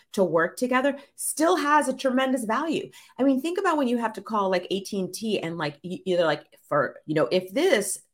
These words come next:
click one. If that, <laughs> click two. I mean, sometimes you just wanna be acknowledged as a human being with a problem that is not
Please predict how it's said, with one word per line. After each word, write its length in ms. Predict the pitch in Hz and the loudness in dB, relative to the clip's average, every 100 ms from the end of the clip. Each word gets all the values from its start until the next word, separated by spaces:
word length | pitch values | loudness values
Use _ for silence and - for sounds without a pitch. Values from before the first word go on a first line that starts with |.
| _ - | _ -6
click 120 | 143 - | -4 2
one. 420 | 294 220 139 139 | 4 4 2 -2
If 180 | 202 196 | -4 0
that, 380 | 190 320 240 - | 2 4 4 2
<laughs> 40 | |
click 300 | - 262 262 | 4 4 4
two. 240 | - 302 - - - | 2 2 0 -6 0
I 40 | |
mean, 160 | 285 - | 0 2
sometimes 500 | 262 262 285 311 285 | 0 2 2 2 0
you 80 | |
just 300 | 240 254 - | 0 2 2
wanna 200 | 240 233 | 2 0
be 100 | 233 | 2
acknowledged 440 | 226 214 208 240 220 | 0 4 6 6 2
as 160 | 214 | 0
a 40 | 202 | 0
human 300 | 202 202 196 | 0 -2 0
being 200 | 247 247 | 2 4
with 200 | 196 - - | 2 0 2
a 80 | 254 | 2
problem 460 | 262 247 - 294 269 | 6 8 8 8 4
that 120 | 262 | 4
is 140 | 240 | 2
not 260 | 226 226 | 6 8